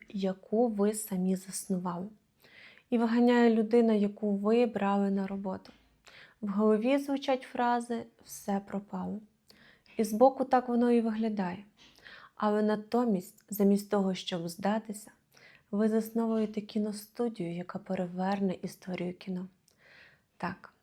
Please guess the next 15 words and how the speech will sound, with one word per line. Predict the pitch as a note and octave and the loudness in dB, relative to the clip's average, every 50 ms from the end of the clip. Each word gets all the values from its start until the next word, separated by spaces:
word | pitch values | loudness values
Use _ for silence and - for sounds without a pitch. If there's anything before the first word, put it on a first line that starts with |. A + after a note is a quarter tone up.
| _ _ | _ _
це | - - - G#3 A3 | -12 -6 -2 -2 -2
історія | A3 G#3 A3 - G#3 G3+ G3+ G3 F#3+ | -2 -4 -2 -2 0 0 0 0 -2
про | - - F3+ | -4 -6 -6
Стіва | F3 - - - F#3 E3+ F3 F3 | -6 -6 -6 -4 -4 -2 -2 -4
Джобса | E3 - F3+ F#3 F#3+ G3 - - - G3 F#3+ - _ _ _ - | -4 -4 -4 -6 -6 -8 -12 -12 -12 -12 -12 -12 _ _ _ -10
і | - | -8
Pixar. | F#3 F#3 - F#3+ - - - - - - - _ _ _ _ _ _ _ _ _ _ _ _ _ _ _ _ _ _ _ _ _ _ _ - - - - - - - _ _ - | -8 -8 -10 -14 -14 -14 -14 -16 -16 -16 -18 _ _ _ _ _ _ _ _ _ _ _ _ _ _ _ _ _ _ _ _ _ _ _ -20 -20 -20 -20 -20 -20 -20 _ _ 0
Його | F#3 A3 G#3+ A#3+ C4 | 2 4 6 6 6
вигнали | A#3 A3+ B3 A#3 A3+ A#3+ A3+ G#3+ G#3+ | 6 6 6 6 6 4 4 4 2
з | G#3 - | 0 -2
компанії, | - - A3 G#3 G#3 - A#3+ C#4 D4 C#4+ B3 A3 F#3+ - - | 0 0 0 2 4 4 4 6 6 4 4 4 4 2 0
яку | - F#3 G3+ G3 - - A3 G#3 | -4 -4 -4 -4 -2 0 0 2
він | G#3 G#3 G3+ | 2 0 -2
створив. | - - - G#3+ G#3+ G#3+ G#3 E3+ D#3+ - - - _ _ - - - - _ _ _ - | -4 -8 -6 -4 -2 0 0 0 -2 -4 -10 -20 _ _ -20 -20 -20 -20 _ _ _ 2
Іронічно, | A3 A#3 C4 C4+ C4 A#3+ G#3+ F#3 F3 - - F3 D#3 - | 4 6 6 6 6 6 4 2 0 -2 -6 -8 -8 -8